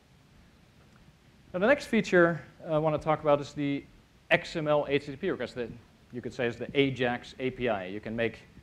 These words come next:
ajax requests that's been around for a long time. But in eight seven oh five, it's updated. It's called H-,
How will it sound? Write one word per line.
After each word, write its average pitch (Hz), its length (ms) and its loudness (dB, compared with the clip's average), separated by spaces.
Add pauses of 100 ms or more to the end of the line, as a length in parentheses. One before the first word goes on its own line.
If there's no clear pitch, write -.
(340)
ajax 131 340 4
requests 127 540 0
that's 120 220 -10
been 120 140 -4
around 120 260 2
for 131 100 -6
a 127 60 4
long 123 180 2
time. 127 300 -2 (260)
But 143 220 0
in 151 160 -2
eight 196 160 4
seven 190 120 0
oh 160 80 0
five, 151 280 4
it's 135 160 -10
updated. 175 540 0 (120)
It's - 260 -14
called 127 320 -6
H-, 139 240 -4